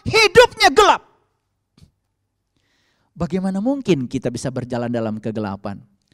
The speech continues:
Bukankah untuk berjalan di alam semesta raya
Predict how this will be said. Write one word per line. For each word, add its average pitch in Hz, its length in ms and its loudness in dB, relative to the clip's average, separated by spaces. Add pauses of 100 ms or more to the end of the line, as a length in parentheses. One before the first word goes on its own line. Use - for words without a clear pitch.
(240)
Bukankah 208 720 -6
untuk 170 240 -4
berjalan 151 640 -4
di 143 160 -6
alam 143 240 -6
semesta 143 480 -8
raya 139 400 0